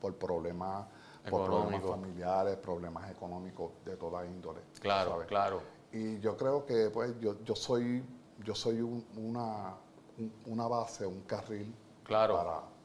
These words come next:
Speaker 1: para poder trabajar en eso.
Speaker 2: No, y yo creo que es importante que todos los medios de comunicación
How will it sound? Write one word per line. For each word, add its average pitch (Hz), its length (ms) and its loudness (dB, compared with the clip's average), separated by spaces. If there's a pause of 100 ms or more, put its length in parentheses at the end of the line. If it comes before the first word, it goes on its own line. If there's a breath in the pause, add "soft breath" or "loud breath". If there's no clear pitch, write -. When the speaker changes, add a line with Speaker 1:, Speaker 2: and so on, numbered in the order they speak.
(120)
Speaker 1:
para 85 280 -2
poder 85 340 -4
trabajar 90 460 -8
en 85 60 -10 (140)
eso. - 240 -18
Speaker 2:
No, 131 280 4
y 113 140 0
yo 104 140 4
creo 117 160 4
que 131 80 4
es 139 40 4
importante 131 920 4
que 107 200 2
todos 104 300 4
los 123 100 2
medios 131 220 0
de 127 80 2
comunicación 120 920 0